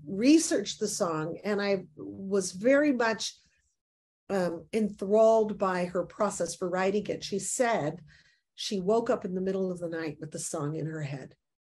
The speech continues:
three thirty in the morning, and she ran downstairs and she put it down, wrote the song immediately at, at three in the morning 'cause she didn't wanna lose it. And I just thought that was a beautiful,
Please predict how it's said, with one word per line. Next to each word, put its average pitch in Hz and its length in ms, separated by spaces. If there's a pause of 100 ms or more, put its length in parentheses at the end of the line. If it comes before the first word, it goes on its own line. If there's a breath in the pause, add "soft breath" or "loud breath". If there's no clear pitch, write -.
(300)
three 190 160
thirty 170 240
in 156 80
the 151 60
morning, 135 480
and 170 120
she 160 240
ran 165 400
downstairs 165 800
and 160 180
she 151 380 (300)
put 208 180
it 175 180
down, 170 200
wrote 202 260
the 190 80
song 170 320
immediately 165 680
at, - 120 (160)
at 175 180
three 180 180
in 175 100
the 170 80
morning 170 500 (260 loud breath)
'cause 156 120
she 170 160
didn't 180 260
wanna 165 200
lose 156 440
it. - 220 (480 soft breath)
And 175 120
I 196 140
just 202 220
thought - 240
that 185 160
was 165 140
a 175 40
beautiful, 175 840